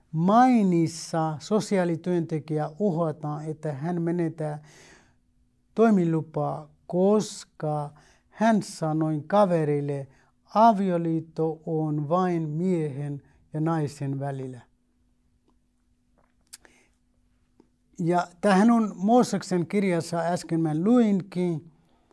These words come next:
toinen luku kaksikymmentäkolme, kaksikymmentäneljä voidaan lukea, ja siellä on avioliitossa, aikaisemmin oli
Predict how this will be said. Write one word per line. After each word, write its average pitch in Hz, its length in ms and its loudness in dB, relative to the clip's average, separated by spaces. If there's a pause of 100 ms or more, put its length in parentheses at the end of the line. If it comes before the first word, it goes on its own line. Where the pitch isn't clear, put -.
(560)
toinen 202 420 4
luku 175 320 -2
kaksikymmentäkolme, 170 1200 -2
kaksikymmentäneljä 170 1400 -2
voidaan 160 360 0
lukea, 156 400 -4
ja 151 160 -2
siellä 151 320 -4
on 147 120 -6
avioliitossa, 170 840 -2
aikaisemmin 156 540 -4
oli 147 200 -4